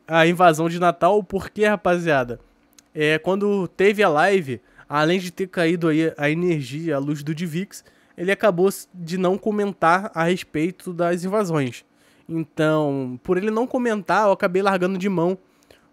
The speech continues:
o Moai de... Eu acabei de largando o Moai de vez, tá ligado?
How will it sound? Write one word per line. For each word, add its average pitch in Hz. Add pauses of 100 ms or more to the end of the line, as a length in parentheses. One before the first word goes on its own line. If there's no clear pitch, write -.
o 160
Moai 170
de... 175 (120)
Eu 165
acabei 359
de 415
largando 233
o 185
Moai 185
de 208
vez, 165
tá 165
ligado? 139